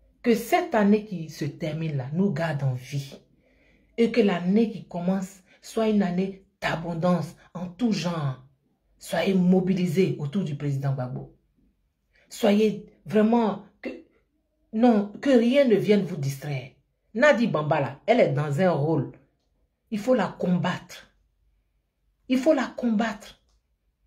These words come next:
Il faut se fixer sur le président Gbagbo. C'est lui qui est notre chef. C'est lui qui est notre guide. Vous ne savez pas ce qu'il pense. Vous ne savez pas comment il se sent. Quel, dans quelle solitude il est. Vraiment, je vais m'arrêter là.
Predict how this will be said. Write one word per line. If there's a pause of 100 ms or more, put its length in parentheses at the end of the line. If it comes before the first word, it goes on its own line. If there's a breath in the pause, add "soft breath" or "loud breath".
(140)
Il
faut
se
fixer
sur
le
président
Gbagbo. (520)
C'est
lui
qui
est
notre
chef. (720)
C'est
lui
qui
est
notre
guide. (440)
Vous
ne
savez
pas
ce
qu'il
pense. (200 loud breath)
Vous
ne
savez
pas
comment
il
se
sent. (260 loud breath)
Quel,
dans
quelle
solitude
il
est. (2000)
Vraiment,
je
vais
m'arrêter
là.